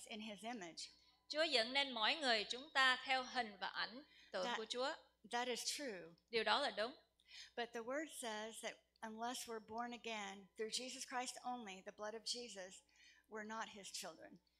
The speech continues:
Speaker 2: Nhưng mà lời của Chúa nói rằng á, là trừ phi chúng ta được sinh lại, à, qua Đức Chúa Jesus Christ thì chúng ta không có thể làm con cái của Đức Chúa Trời.
Speaker 1: When you were saved,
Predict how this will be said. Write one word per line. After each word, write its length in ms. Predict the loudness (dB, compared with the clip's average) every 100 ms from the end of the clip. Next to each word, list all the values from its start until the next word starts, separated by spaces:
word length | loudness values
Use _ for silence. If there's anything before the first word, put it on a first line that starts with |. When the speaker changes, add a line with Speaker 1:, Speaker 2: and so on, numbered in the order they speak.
| _
Speaker 2:
Nhưng 140 | -6 2
mà 120 | 4
lời 280 | 6 6 6 2
của 120 | -2
Chúa 200 | 0 2
nói 240 | 4 4
rằng 280 | 2 0 2
á, 120 | 2
là 160 | 4 2
trừ 320 | 2 2 2 4
phi 240 | 6 6 4
chúng 200 | -2 0
ta 180 | 2 2
được 220 | 0 -4
sinh 300 | -2 0 0
lại, 500 | 0 0 2 2 0 -4 -20 -20 _
à, 320 | 0 2 2 0 -6 -14
qua 280 | 2 6 6
Đức 120 | 4 0
Chúa 100 | 0
Jesus 360 | 0 2 -2 -4
Christ 360 | -4 -4 -4 -6
thì 120 | -4
chúng 220 | -4 -6 0
ta 160 | 0
không 300 | 2 -4 -4
có 80 | -8
thể 220 | -4 -4
làm 240 | -2 -6 -4
con 200 | -6 0
cái 200 | 0 0
của 140 | -4
Đức 120 | -8 -8
Chúa 100 | -6
Trời. 220 | -4 -4 -6 -18 _ _ _ _ -18 -16 -16 -16 -10
Speaker 1:
When 260 | -4 0 0
you 80 | 2
were 20 | 0 2
saved, 440 | 2 2 -2 -8